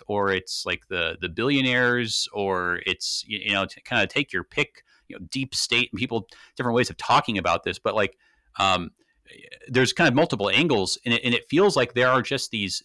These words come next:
these, uh, these people who are in charge who just, y-, you can't move 'em, you can't get rid of 'em, and, and there's, there's a corruption that's just becoming, uh,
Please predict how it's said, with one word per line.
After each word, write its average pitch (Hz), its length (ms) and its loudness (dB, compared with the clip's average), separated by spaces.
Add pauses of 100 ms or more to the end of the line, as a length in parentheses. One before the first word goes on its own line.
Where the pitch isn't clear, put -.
these, 101 280 -2
uh, 87 280 2 (340)
these 101 400 -4 (160)
people - 280 -4
who 127 120 0
are 110 100 0
in 95 160 -2
charge 107 760 0 (460)
who 113 760 0
just, - 340 -2 (180)
y-, 127 280 -2
you 123 160 2
can't 127 400 0
move 143 320 4
'em, 80 160 0
you 98 140 2
can't 175 340 0
get 110 180 0
rid 110 220 0
of 240 160 0
'em, 82 200 -2
and, 107 500 0 (480)
and 117 120 2
there's, 120 280 0
there's 117 200 0
a 107 60 0
corruption 120 640 0
that's 92 220 -4
just - 200 -6
becoming, 113 500 -4 (600)
uh, 92 180 2